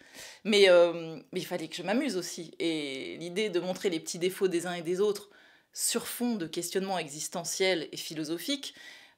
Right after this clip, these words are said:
euh, il, il faut que ça passe facilement, il faut que le lecteur, pendant la lecture, s'amuse, comme moi je me suis amusée à écrire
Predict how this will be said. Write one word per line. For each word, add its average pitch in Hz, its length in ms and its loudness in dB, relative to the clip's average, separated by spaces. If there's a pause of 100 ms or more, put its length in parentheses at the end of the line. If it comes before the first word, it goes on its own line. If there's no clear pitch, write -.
euh, 147 760 0 (460)
il, 185 180 -10 (100)
il 196 80 -6
faut 220 140 -2
que 214 60 -4
ça 202 100 2
passe 190 340 -4
facilement, 208 600 -2
il 190 80 -4
faut 190 100 -10
que 196 120 0
le 190 40 6
lecteur, 196 500 -2
pendant 226 420 2
la 165 120 0
lecture, 180 520 -4
s'amuse, 196 520 -2
comme 170 180 -4
moi 247 120 0
je 294 80 -2
me 214 80 -2
suis - 180 -6
amusée 156 480 -8 (240)
à 156 140 -2
écrire 160 440 -8